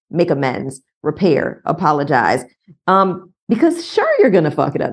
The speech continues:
get it wrong sometimes. Like, you might end up tokenizing someone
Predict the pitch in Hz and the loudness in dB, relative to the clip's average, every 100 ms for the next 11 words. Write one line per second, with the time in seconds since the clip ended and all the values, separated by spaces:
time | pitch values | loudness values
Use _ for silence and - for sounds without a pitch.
0 | 175 180 156 147 143 151 143 131 151 98 | 0 2 2 2 0 0 -4 -4 -2 -2
1 | 85 120 185 196 190 - _ - 220 233 | -2 -4 0 2 2 -4 _ -2 2 4
2 | 214 285 - - 233 247 240 247 - - | 2 0 -2 -2 0 2 2 0 -4 -4
3 | 240 220 220 185 175 170 175 170 165 151 | -2 0 2 4 4 2 0 0 0 2
4 | 143 139 139 | 2 2 -2